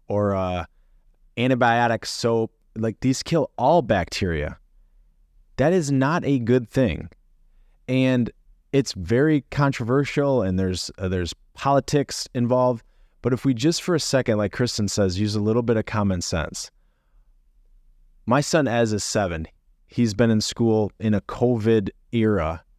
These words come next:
He learned bugs are bad. Okay. Bad bugs are bad. But is a bug, is bacteria bug? I, I don't know his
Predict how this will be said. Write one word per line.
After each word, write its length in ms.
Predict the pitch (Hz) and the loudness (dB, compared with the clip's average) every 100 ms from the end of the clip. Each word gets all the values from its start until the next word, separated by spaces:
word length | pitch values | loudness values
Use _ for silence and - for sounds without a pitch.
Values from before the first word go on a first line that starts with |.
| _ _ _ _ - | _ _ _ _ -8
He 180 | 151 151 | 0 2
learned 320 | 143 135 90 | 4 2 2
bugs 340 | 110 123 104 | 2 2 0
are 120 | 107 90 | -2 0
bad. 460 | 92 85 76 - _ _ _ _ _ _ - | -2 -2 -4 -8 _ _ _ _ _ _ -4
Okay. 480 | 113 - 90 73 - _ _ _ _ _ _ - | -4 -2 -2 -2 -8 _ _ _ _ _ _ -10
Bad 420 | 92 131 156 113 | -2 2 2 2
bugs 380 | 113 104 90 101 | 2 2 0 0
are 180 | 95 87 | 0 0
bad. 400 | 76 69 - - _ _ _ _ _ _ - | -2 -4 -6 -10 _ _ _ _ _ _ -2
But 200 | 120 - | -2 0
is 200 | 127 113 110 | -2 0 0
a 60 | |
bug, 400 | 92 117 123 113 - | 0 2 2 0 -4
is 120 | 104 | -4
bacteria 560 | 90 110 - 143 139 123 | 0 0 0 0 0 2
bug? 340 | 127 127 113 - - | 2 0 -2 -12 -12
I, 120 | 98 - _ - | -12 -12 _ -6
I 100 | 123 | 0
don't 120 | 131 | 2
know 140 | 127 120 | 2 2
his 220 | 107 | 0